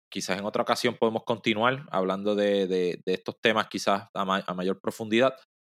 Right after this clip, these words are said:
Eh, finalmente, ¿verdad? Hablamos un poco sobre, sobre la generación Z, ¿verdad? De, de qué cosas, cómo valoran, eh, ¿verdad? Y valga la redundancia, el valor que,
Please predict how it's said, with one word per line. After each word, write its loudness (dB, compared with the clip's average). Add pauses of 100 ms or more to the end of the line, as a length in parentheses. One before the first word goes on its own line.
(260)
Eh, 4
finalmente, 2
¿verdad? 8
Hablamos 4
un -10
poco 2
sobre, 4
sobre -2
la 2
generación 0
Z, 4
¿verdad? 2
De, 2
de -2
qué -4
cosas, 2
cómo -2
valoran, 4 (800)
eh, 0 (420)
¿verdad? 4 (120)
Y 0
valga 2
la 6
redundancia, 4
el 2
valor 4
que, 0